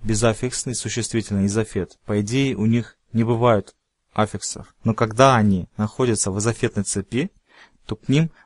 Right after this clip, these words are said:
может присоединяться, опять же, аффикс принадлежности третьего лица. Например, бабамын беяз арабасы.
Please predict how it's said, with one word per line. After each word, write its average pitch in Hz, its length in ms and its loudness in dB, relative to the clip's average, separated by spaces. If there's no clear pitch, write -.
может 104 300 -2
присоединяться, 104 960 -2
опять 110 380 0
же, 104 180 -6
аффикс 107 480 -4
принадлежности 107 800 -2
третьего 107 420 -4
лица. 101 460 -4
Например, 117 600 0
бабамын 120 600 2
беяз 113 540 0
арабасы. 113 720 0